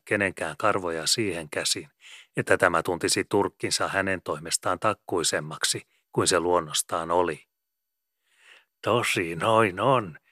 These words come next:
ja oikeassa sinä olet", rauhoitti hän siis Pukkilaa, jonka hän hyvällä syyllä ymmärsi Härkäniemen sanojen jälkeen taaskin nenäytetyksi ja sydämeltään karvastuneeksi mieheksi,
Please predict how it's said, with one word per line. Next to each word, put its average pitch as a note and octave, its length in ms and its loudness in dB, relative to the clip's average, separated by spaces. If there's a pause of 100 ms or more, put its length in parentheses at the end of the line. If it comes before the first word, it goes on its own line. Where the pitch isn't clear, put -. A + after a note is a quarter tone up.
(140)
ja F#2 120 0
oikeassa G#2 920 0
sinä A2 420 -2
olet", B2+ 680 -2 (500)
rauhoitti E2 480 -8
hän E2 160 -6
siis F2 260 -6
Pukkilaa, D#2 640 -8 (420)
jonka F#2+ 280 4
hän F2+ 160 4
hyvällä E2+ 320 0
syyllä F#2+ 340 2
ymmärsi F2+ 440 0
Härkäniemen F2+ 640 -2
sanojen F2 600 0
jälkeen E2+ 460 -4
taaskin F#2+ 520 0
nenäytetyksi F#2 960 0 (280)
ja A#2+ 100 4
sydämeltään F2+ 800 2
karvastuneeksi E2+ 1000 0
mieheksi, F2+ 760 -2